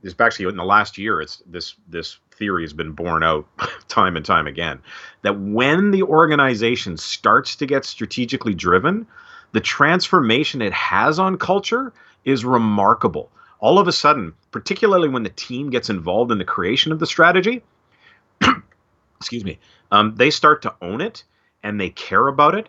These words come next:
and they start holding the owner accountable to it. And all of a sudden they, they start to care. And particularly when that strategy is rooted in kind of a, a vision or a purpose for the business that's bigger than just the revenue,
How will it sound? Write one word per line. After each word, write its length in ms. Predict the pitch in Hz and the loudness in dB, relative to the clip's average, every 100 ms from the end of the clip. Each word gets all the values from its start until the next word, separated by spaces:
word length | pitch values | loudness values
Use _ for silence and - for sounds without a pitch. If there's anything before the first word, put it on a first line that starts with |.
| - | -6
and 100 | 95 | -2
they 60 | 123 | 0
start 280 | - 135 | 2 2
holding 320 | - 131 123 95 | 0 -6 -6 -8
the 140 | 80 - | -12 -8
owner 320 | 101 160 180 | -4 2 2
accountable 520 | 180 170 180 185 180 | 2 0 0 0 -4
to 200 | - 190 | -2 -2
it. 140 | 233 - _ _ _ | -2 -6 _ _ _
And 140 | 101 117 | -4 2
all 220 | 135 175 | 4 4
of 100 | 156 | 4
a 40 | |
sudden 320 | - 143 139 113 | 2 2 2 0
they, 120 | 107 - | -2 -6
they 100 | 117 | -8
start 340 | 123 147 147 - | -4 0 0 -2
to 80 | |
care. 500 | - - 123 151 95 | -14 -10 -2 2 2
And 160 | 87 87 | 2 -4
particularly 520 | 113 - 170 196 185 | -6 -4 -2 0 0
when 120 | 147 | 0
that 180 | 127 110 | -2 -2
strategy 580 | - - 101 117 110 98 | -4 0 2 2 0 -6
is 120 | 82 | -8
rooted 380 | 90 113 110 95 | -6 -4 -4 -6
in 120 | 87 | -8
kind 260 | 85 98 92 | -2 -2 0
of 100 | 82 | -4
a, 160 | 78 - - - - | -6 -10 -20 -20 -4
a 80 | 92 | -4
vision 440 | 85 110 113 123 | 0 0 0 0
or 100 | 110 | 2
a 80 | 82 | 0
purpose 420 | - 113 - 110 | 0 -2 -2 -6
for 140 | - 92 | -6 -8
the 80 | |
business 500 | 78 80 101 104 78 | -6 -6 -6 -6 -6
that's 200 | - 78 - | -8 -10 -12
bigger 420 | 80 95 98 95 | -4 -2 2 0
than 180 | 90 85 | 0 0
just 220 | 90 - | -2 -2
the 80 | 73 | -2
revenue, 540 | 78 95 123 156 | 0 0 0 0